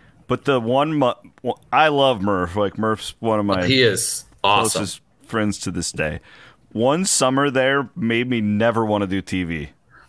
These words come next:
Speaker 2: Uh, I'll say that. I, I, when I was in college at U N I, that's what I was going to school for. I wanted to work
Speaker 1: Yeah.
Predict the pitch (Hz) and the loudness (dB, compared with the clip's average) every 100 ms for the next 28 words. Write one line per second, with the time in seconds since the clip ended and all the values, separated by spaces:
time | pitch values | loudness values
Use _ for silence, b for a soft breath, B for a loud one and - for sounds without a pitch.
0 | b 143 151 - - - _ - 127 151 | b 2 2 -2 -18 -20 _ -2 2 2
1 | 170 160 143 113 120 127 - - _ _ | 2 4 4 4 4 0 -10 -20 _ _
2 | _ _ _ _ _ - 127 135 - 135 | _ _ _ _ _ -2 2 2 0 0
3 | 131 135 156 151 131 123 120 113 113 117 | 2 2 2 2 -2 0 2 2 0 0
4 | 104 101 110 113 117 107 117 113 113 131 | 2 2 0 2 0 2 0 -2 -2 -4
5 | 123 92 92 107 117 110 117 127 | -2 0 0 2 0 0 0 0